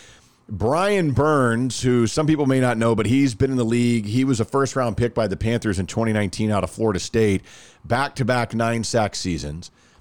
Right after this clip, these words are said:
Khalil Mack is number nine on this list, and rounding us out in the top ten is Cameron Jordan of the New Orleans Saints, who's thirty-two years old.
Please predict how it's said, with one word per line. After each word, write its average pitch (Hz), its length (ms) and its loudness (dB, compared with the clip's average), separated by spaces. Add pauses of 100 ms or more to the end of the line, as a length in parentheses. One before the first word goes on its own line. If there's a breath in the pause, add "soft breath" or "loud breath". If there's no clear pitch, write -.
(260 soft breath)
Khalil 156 380 2
Mack 160 400 -2
is 120 120 0
number 117 240 0
nine 156 280 0
on 120 120 2
this 98 220 -2
list, 92 400 -2
and 101 240 -2
rounding 160 480 2
us 127 180 0
out 131 320 2
in 120 140 0
the 113 60 0
top 117 340 -2
ten 107 640 -2 (480 soft breath)
is 117 280 0
Cameron 139 440 0
Jordan 113 360 2
of 98 80 -2
the 104 80 0
New 113 140 2
Orleans 104 320 0
Saints, 107 320 -2
who's 98 140 -4
thirty-two 101 400 -2
years 85 260 -2
old. 80 300 -4